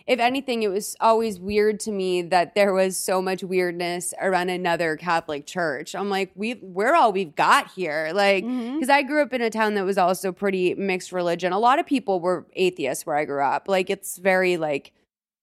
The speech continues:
Speaker 1: you know, liberal Massachusetts.
Speaker 2: Intellectuals.
Speaker 1: Like, in-, yeah.
Speaker 2: A lot of intellectuals are atheists 'cause they thought real hard about it and were like,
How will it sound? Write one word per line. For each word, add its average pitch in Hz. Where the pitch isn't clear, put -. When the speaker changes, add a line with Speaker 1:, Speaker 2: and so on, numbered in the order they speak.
Speaker 1:
you 202
know, 165
liberal 170
Massachusetts. 160
Speaker 2:
Intellectuals. 220
Speaker 1:
Like, 196
in-, 185
yeah. 151
Speaker 2:
A -
lot 254
of 294
intellectuals 254
are 220
atheists 196
'cause 262
they 240
thought 233
real 240
hard 220
about 208
it 185
and 131
were 214
like, 196